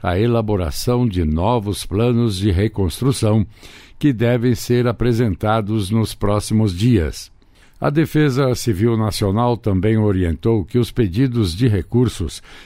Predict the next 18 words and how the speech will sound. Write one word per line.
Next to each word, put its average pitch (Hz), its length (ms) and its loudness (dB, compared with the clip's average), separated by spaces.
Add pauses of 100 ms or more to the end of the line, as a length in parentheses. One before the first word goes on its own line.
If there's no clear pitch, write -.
sejam 139 440 2
encaminhados 110 880 0 (240)
mesmo 117 680 2
antes 123 520 -2
da 87 160 -4
conclusão 131 800 0
total 120 600 -2
do 101 200 -4
levantamento 87 880 -2
de, 120 160 0
de 120 220 2
danos 110 640 2 (440)
para 110 360 2
agilizar 117 800 2
o 120 60 2
atendimento 110 840 0
à 107 100 0
população. 104 840 0